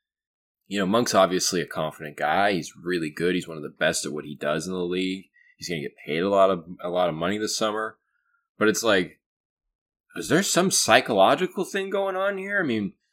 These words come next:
is it, is it personal? Is it just him getting tied into the free throw struggles of the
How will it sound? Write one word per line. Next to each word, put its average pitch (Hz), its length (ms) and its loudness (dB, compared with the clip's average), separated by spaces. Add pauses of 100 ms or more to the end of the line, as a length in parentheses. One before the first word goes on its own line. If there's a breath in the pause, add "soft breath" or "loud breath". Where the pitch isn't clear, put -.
(460)
is 101 180 0
it, 104 160 2
is 92 120 -2
it - 160 -4
personal? 139 600 2
Is 95 120 2
it 92 80 0
just - 240 -4
him 107 120 0
getting 95 220 0
tied 95 280 4
into 92 240 -4
the 78 240 -8 (180)
free 104 140 -2
throw 95 180 0
struggles 87 440 -2
of 71 60 -20
the 78 100 -14